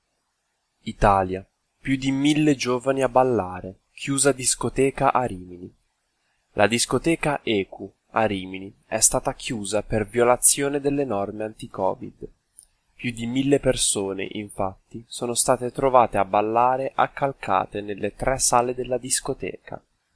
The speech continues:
I militari sono quindi intervenuti per mettere fine alla serata. Durante i controlli sono state riscontrate anche altre irregolarità,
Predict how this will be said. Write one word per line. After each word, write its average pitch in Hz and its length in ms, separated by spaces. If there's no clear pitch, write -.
I 107 100
militari 120 680
sono 131 300
quindi 147 340
intervenuti 127 840
per 117 180
mettere 131 420
fine 135 300
alla 139 220
serata. 95 600
Durante 110 460
i 123 60
controlli 101 680
sono 120 220
state - 380
riscontrate 131 800
anche 131 320
altre 139 400
irregolarità, 139 920